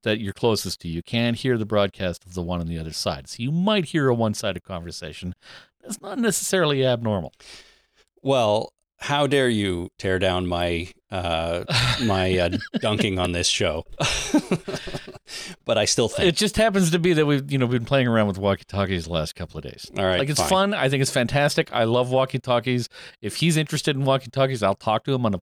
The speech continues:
Speaker 1: fucking walkie-talkie all day long, every day. He could bring it to him, bring it to school with him. I'll talk to him all day long on that walkie-talkie if it's within range.
Speaker 2: Y-, y-, your call sign is Big Daddy, isn't it?
Speaker 1: It is not Big Daddy. I did not want to go with Big Daddy.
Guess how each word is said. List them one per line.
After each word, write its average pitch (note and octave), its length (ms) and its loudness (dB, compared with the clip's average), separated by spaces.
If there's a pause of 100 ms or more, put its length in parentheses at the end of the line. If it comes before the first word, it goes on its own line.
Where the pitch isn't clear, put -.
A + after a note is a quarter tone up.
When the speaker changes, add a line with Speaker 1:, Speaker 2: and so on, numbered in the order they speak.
(140)
Speaker 1:
fucking C#3+ 460 -2
walkie-talkie B2 640 2
all G#2+ 160 4
day G#2+ 160 4
long, G#2 300 2
every F#2 180 -2
day. D#2+ 180 -6 (540)
He A#2+ 100 -2
could A#2 140 -4
bring C#3 180 2
it E3 120 0
to E3+ 160 4
him, D#3+ 180 0
bring D#3 160 2
it F3 100 -2
to D#3+ 80 -2
school D#3 360 4
with A2+ 180 4
him. D#2 280 -2
I'll G#2 140 2
talk A#2 300 0
to A#2+ 120 -4
him G#2+ 260 0
all G2+ 260 2
day A2+ 220 4
long G#2+ 260 2
on F2 100 -2
that F2 160 -4
walkie-talkie E2+ 680 -6 (380)
if F2+ 280 -12
it's F#2 220 -8
within E2 340 -8
range. C2+ 280 -12 (260)
Speaker 2:
Y-, A#2+ 80 -16 (140)
y-, C3+ 100 -14 (160)
your A#2+ 180 0
call G#2+ 220 2
sign F#2 220 0
is E2+ 80 -4
Big F2 180 -10
Daddy, D#2+ 320 -2
isn't D#2+ 200 -8
it? D2+ 120 -10 (720)
Speaker 1:
It C3+ 120 -2
is B2 120 0
not C3 280 2
Big C3 160 0
Daddy. F#2+ 340 2
I E2+ 60 2
did F2+ 180 -2
not G#2+ 240 2
want A#2+ 160 2
to G#2 60 -2
go G#2 140 -2
with G2 180 -4
Big F2+ 180 -10
Daddy. D#2+ 320 -6